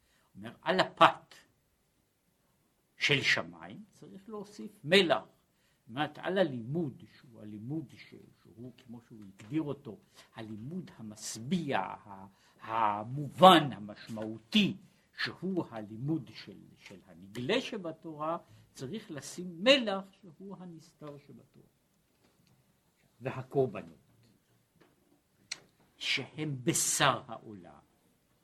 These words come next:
או כל הבשר העולה למ-, למ-, לקורבן, הוא עניין ברור והעלאת נפש הבהמית.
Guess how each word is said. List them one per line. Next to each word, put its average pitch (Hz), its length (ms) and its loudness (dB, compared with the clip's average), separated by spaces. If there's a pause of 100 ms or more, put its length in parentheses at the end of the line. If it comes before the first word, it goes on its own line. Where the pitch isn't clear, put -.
(460)
או 156 380 6 (600)
כל 175 100 6
הבשר 135 640 2
העולה 123 460 -6
למ-, 107 560 -10
למ-, 104 400 -18
לקורבן, 87 460 -20 (1300)
הוא 240 260 -6
עניין 131 800 2 (920)
ברור 147 920 0
והעלאת 117 1080 -6
נפש 127 440 -10
הבהמית. 98 440 -14